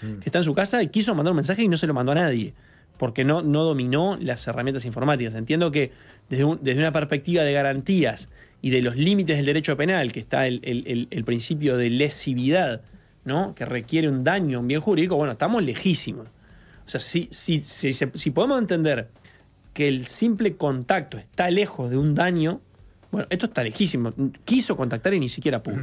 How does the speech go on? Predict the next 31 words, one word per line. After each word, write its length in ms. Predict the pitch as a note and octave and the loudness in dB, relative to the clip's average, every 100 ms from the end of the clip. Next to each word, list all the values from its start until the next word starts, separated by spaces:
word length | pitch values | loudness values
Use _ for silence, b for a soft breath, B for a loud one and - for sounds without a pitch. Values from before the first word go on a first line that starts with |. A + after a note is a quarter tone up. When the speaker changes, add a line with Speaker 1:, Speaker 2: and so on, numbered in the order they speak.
| G#2 | -8
Speaker 1:
<clears throat> 160 | F#2+ - | -10 -4
Pero, 440 | C#3 B2+ A#2+ A2 | 0 0 0 -4
pero 140 | G#2 A#2 | -4 -4
si 260 | B2 A2 A#2 | -4 -6 -4
a 60 | |
una 160 | A#2 C3+ | -2 0
persona 280 | A#2+ A2 B2 | -2 -2 -2
se 120 | B2 | -2
hizo, 240 | A#2+ B2 | -2 -2
este 240 | A2+ G#2+ A2 | -2 -2 -2
profesor 300 | A2 G2 B2 | -2 -4 -2
de 60 | |
matemáticas, 580 | B2 A2 A#2 A2+ G2+ G2 | -2 -2 -2 -2 -4 -8
se 120 | - | -6
hizo 180 | A#2 A2+ | -6 -2
la 100 | A2 | -4
cuenta 300 | A2 A2+ A2 | -2 -4 -2
de 100 | G#2 | -4
Snapchat, 520 | F#2+ A#2+ A#2 - G2 - | -2 -4 -4 -6 -10 -10
fa-, 480 | - - A#2+ A#2 G2+ | -12 -4 -2 -2 -4
digamos, 400 | A2 G#2+ G2+ F#2+ - | -4 -4 -6 -12 -14
bajo 240 | G2 - | -14 -10
un 320 | G2 G2+ G2 F2+ - - - - | -10 -8 -8 -10 -18 -20 -20 -14
perfil 380 | G2+ - A2+ G#2+ | -14 -8 -6 -4
falso 760 | A#2 B2 A#2+ A2 A2 G#2 G2+ - | -2 0 0 -4 -4 -4 -6 -8
y, 260 | A2 G#2+ G#2+ | -8 -8 -8
y 140 | A2 G2+ | -10 -10
quiso 260 | B2+ A#2 | -8 -4
mandar 340 | A#2 A2+ A#2+ A#2+ | -2 -2 0 0
un 80 | |
mensaje 760 | A2+ G#2+ - A#2+ A2+ A#2+ A2+ G#2+ | -2 -4 -4 -4 -2 -2 0 -2